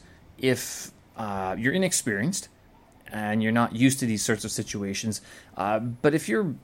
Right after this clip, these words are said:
if it's just backpacking, like, you don't have any final destination, you don't have any timeline,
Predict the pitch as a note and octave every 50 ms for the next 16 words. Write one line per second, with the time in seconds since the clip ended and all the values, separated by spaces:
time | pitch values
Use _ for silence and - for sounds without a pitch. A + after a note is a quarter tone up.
0 | - - C3+ C3 D3+ C3+ - - - - - B2 C3 D3+ - - E3 D3+ E3 -
1 | E3 C#3+ B2+ A#2 C#3 C#3+ D3 D#3+ D3+ C#3 C3+ C#3+ C#3+ D3 C3+ C3+ - - C3+ C#3
2 | C#3 C3+ C3 C#3 C3+ - C3+ C3+ C3+ C3+ C3 - C#3+ B2+ A#2 A#2 B2+ B2 B2 A#2+
3 | A#2+ A2+ G2+ - - - B2 C3 C3 C3 C3 C3+ C3+ C3 C3+ C3